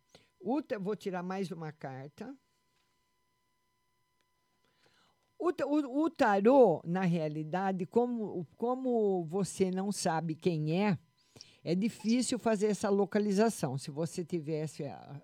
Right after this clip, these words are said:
sou-, tivesse uma pessoa que você conhecesse, aí daria pra fazer. Mas o tarô diz que foi dado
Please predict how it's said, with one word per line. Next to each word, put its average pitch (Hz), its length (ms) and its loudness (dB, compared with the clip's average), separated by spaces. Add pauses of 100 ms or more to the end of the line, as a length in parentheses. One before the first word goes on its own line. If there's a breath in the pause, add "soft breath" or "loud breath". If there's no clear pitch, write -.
sou-, 165 360 -6 (180)
tivesse 165 560 -2
uma 226 280 0
pessoa 175 480 0
que 156 80 -14
você 165 320 -4
conhecesse, 202 1120 0 (480)
aí 170 280 2
daria 196 380 4
pra 202 160 -2
fazer. 151 460 -4 (500)
Mas 240 440 4
o 269 100 0
tarô 220 380 4
diz 220 340 -2
que 240 340 -4 (220)
foi 233 400 4
dado 180 880 2